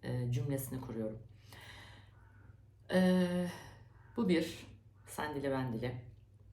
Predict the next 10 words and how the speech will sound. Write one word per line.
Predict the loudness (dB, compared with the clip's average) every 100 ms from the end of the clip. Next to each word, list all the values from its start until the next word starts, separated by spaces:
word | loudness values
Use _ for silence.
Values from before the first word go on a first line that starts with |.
| -20 -20 -6
İki, | -6 4 4 4 -4 -16 -20 -20 -20 -20 -20 -20 -20 -20 -20 -20 -20 -20 -18 -6 6
anlaşılmayı | 8 10 6 4 4 4
beklemeyin. | 2 0 -2 0 0 -2 -8 -16 -20 -20 -20 -20 -20 -20 -20 -14 -2
Lütfen. | -2 0 -4 -4 -6 -16 -4
Bu | 2
da | 4 2
çok | -2 -8 -12 -18
sıkıntı. | -14 -10 -6 -6 -4
Yani, | -4 -4 -4 -6 -10 -16 -18 -14
e, | -6